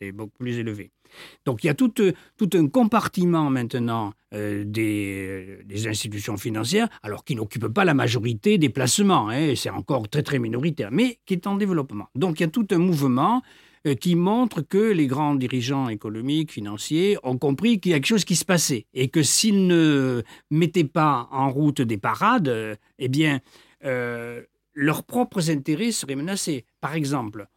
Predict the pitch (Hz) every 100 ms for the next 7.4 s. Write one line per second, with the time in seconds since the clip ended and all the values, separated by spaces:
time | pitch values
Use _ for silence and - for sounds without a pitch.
0 | _ 143 156 - 175 147 139 127 160 226
1 | 226 147 117 - 147 127 110 104 98 101
2 | 110 110 113 _ 127 131 117 117 139 117
3 | 110 113 123 - 127 107 - _ - -
4 | 170 180 185 160 127 - 160 160 147 127
5 | 127 131 120 123 120 143 139 127 113 135
6 | 147 151 135 113 117 98 101 90 113 120
7 | 123 104 98